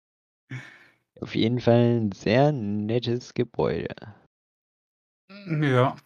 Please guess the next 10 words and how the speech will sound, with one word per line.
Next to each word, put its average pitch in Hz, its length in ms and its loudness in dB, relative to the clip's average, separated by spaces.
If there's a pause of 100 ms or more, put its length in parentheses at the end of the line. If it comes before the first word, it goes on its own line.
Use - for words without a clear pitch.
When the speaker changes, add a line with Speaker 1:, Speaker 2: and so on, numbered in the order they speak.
(920)
Speaker 2:
So - 140 0
ein 110 120 2
bisschen, 123 880 2
äh, 98 920 0 (420)
was, - 180 -14 (720)
äh, 92 480 0
wie 92 220 -4
ein - 260 -12
Kun-, 107 360 -4 (100)
Kung-Fu-Panda. - 1500 0